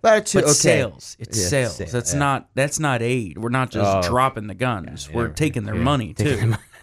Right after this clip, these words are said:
Speaker 1: <laughs>
Speaker 2: Which is worth it, you know.
Speaker 1: Yeah, okay, I guess. <laughs>
Speaker 2: As long as they're not killing Americans.
Speaker 1: Yeah.
Speaker 2: And if they are, we'll bomb the shit out
Speaker 1: Bomb
Speaker 2: of them,
Speaker 1: out,
Speaker 2: as
Speaker 1: yeah.
Speaker 2: Trump
Speaker 1: <laughs>
Speaker 2: says.
Speaker 1: We'll t-, we'll turn Giza, the Pyramid of Giza into a barrier reef.
Speaker 2: That's one of my favorite Trump quotes ever when he was talking about isis at a rally. He goes,
Speaker 1: Yeah.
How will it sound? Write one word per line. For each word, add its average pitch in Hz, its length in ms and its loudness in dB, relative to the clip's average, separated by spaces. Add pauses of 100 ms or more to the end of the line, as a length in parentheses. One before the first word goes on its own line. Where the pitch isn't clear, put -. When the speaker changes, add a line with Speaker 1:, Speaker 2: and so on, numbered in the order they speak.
(220)
Speaker 1:
<laughs> - 100 2
Speaker 2:
Which 135 180 4
is 147 120 0
worth 170 280 0
it, - 180 -12
you 131 140 -4
know. - 120 -14
Speaker 1:
Yeah, - 300 0
okay, - 160 -10
I - 60 -6
guess. 123 300 -8
<laughs> - 180 2
Speaker 2:
As 139 120 2
long 190 200 4
as 147 100 -2
they're 160 140 2
not 143 140 -2
killing 135 200 -2
Americans. 98 640 -4
Speaker 1:
Yeah. - 80 -6
Speaker 2:
And 165 80 2
if 185 100 2
they 202 100 4
are, 185 160 4
we'll 165 140 0
bomb 175 360 2
the 180 80 -4
shit 175 260 0
out 139 280 4
Speaker 1:
Bomb 165 60 2
Speaker 2:
of 165 40 2
them, 165 80 4
Speaker 1:
out, 160 140 4
Speaker 2:
as 143 80 4
Speaker 1:
yeah. 139 160 4
Speaker 2:
Trump 113 180 2
Speaker 1:
<laughs> - 0 -
Speaker 2:
says. 123 320 2
Speaker 1:
We'll 185 360 4
t-, 175 180 2
we'll 180 120 4
turn 196 300 4
Giza, 175 480 0
the 147 60 -6
Pyramid 175 340 2
of 139 60 -10
Giza 170 180 0
into 156 140 2
a 131 40 0
barrier 160 440 2
reef. 156 340 0
Speaker 2:
That's 165 240 2
one 175 100 2
of 170 60 2
my 139 140 4
favorite 120 340 -2
Trump 117 240 -6
quotes 107 240 -6
ever 110 140 -2
when 110 100 -2
he 113 60 0
was 110 120 -2
talking 117 320 -2
about 107 220 -2
isis 113 420 -4
at 110 80 0
a 107 40 -4
rally. 110 300 -2
He 117 80 -6
goes, 117 200 -2
Speaker 1:
Yeah. 123 220 0